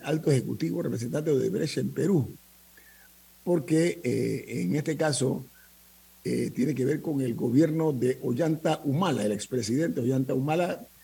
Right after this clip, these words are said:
que dicen que recibió al mínimo veinte millones de dólares en, eh, coimas por obras en su gobierno, por no hablar de otros presidentes también, pero en el caso de Humala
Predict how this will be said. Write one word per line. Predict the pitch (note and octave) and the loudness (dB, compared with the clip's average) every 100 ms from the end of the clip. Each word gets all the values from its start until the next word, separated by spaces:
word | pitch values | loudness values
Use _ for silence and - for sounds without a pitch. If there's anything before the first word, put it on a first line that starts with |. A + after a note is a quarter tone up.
| - - | -20 -6
que | |
dicen | G#2+ D3 E3 D#3 | 0 2 2 -2
que | A#2+ | -2
recibió | G2+ G#2 B2+ D3+ C#3 - - | -4 0 2 2 0 -6 -8
al | - A#2+ | -2 0
mínimo | E3+ F#3 F3+ D#3+ | 2 2 2 0
veinte | - F3 F#3 E3 | 4 4 4 4
millones | C#3 C3+ D3+ C#3+ - - | 4 4 4 2 -2 -8
de | F3+ | -6
dólares | F3 D3 A2 C3+ - - - - - - - | -2 0 2 0 0 -10 -20 -20 -20 -20 -12
en, | - A#2+ A#2 F#2 | 0 4 4 2
eh, | C#2 - - - | -2 -8 -12 -4
coimas | - F3+ B2 D#2+ - - - - - - - - - - | 4 6 6 2 -4 -4 -6 -8 -12 -20 -20 -20 -20 -8
por | G2+ | 0
obras | C3 C#3+ C3 | 2 4 2
en | G#2+ | 2
su | G2+ G#2+ | 0 2
gobierno, | F2+ A#2+ F3 C3+ A2+ | 4 8 8 8 2
por | - | 2
no | E2+ | 4
hablar | B2+ B2+ B2 | 6 6 4
de | C3 | 2
otros | C3+ C3 | 2 0
presidentes | - F#2 A2 B2+ B2 G#2 | -2 -4 0 2 2 -2
también, | G#2+ C#3 C#3 | 0 2 2
pero | - D#3 C3+ - - - - - - - - | 2 2 2 -4 -18 -20 -20 -20 -20 -20 -4
en | F#2+ B2 | 0 2
el | A#2+ | 4
caso | F3 F#3 | 2 6
de | F#3+ | 8
Humala | E3 F3+ C3 C3 C#3+ | 8 6 4 2 -2